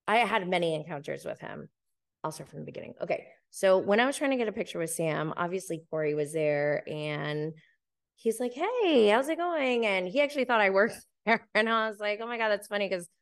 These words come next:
last year people thought I worked at BravoCon too, but no, I don't work here.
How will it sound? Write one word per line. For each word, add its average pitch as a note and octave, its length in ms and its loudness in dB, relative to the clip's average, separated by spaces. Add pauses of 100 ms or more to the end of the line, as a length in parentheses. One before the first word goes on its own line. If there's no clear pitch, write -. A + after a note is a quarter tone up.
(300)
last G#3+ 320 6
year G#3 120 0
people G3 280 -6
thought F#3 180 0
I F3 100 4
worked E3 240 0
at D#3+ 100 -2
BravoCon D#3+ 640 -4
too, E3 420 2
but D3+ 340 -2
no, E3+ 120 -2
I D3+ 100 -2
don't E3+ 360 -4
work D#3+ 240 -6
here. E3 460 2